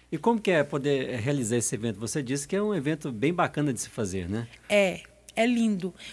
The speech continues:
Speaker 2: O tema desse ano vai ser doces. Então, a decoração são com doces gigantes. E a playlist é das princesas da Disney.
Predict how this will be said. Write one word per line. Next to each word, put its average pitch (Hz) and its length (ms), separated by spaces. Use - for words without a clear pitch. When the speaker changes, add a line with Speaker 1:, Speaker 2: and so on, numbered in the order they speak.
Speaker 2:
O 214 80
tema 247 360
desse 233 360
ano 233 160
vai 240 100
ser - 200
doces. 196 840
Então, 226 500
a 220 80
decoração 233 760
são 233 260
com 240 160
doces 233 460
gigantes. 202 1200
E 214 540
a 202 100
playlist 247 680
é 233 240
das 226 220
princesas 220 680
da 196 160
Disney. 190 1160